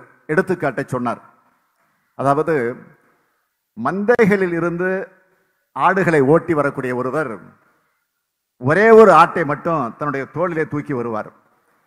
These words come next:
அந்த ஆடு நடக்க முடியாததாக இருக்கும், அல்லது காலிலே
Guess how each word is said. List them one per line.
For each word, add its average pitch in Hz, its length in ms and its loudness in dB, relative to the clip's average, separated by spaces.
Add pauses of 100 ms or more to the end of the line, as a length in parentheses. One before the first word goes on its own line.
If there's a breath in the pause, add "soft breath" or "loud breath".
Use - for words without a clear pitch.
(920)
அந்த 151 240 0
ஆடு 208 260 4
நடக்க 180 340 -2
முடியாததாக 156 540 -2
இருக்கும், 120 320 -10 (440)
அல்லது 165 280 -4
காலிலே 156 440 -2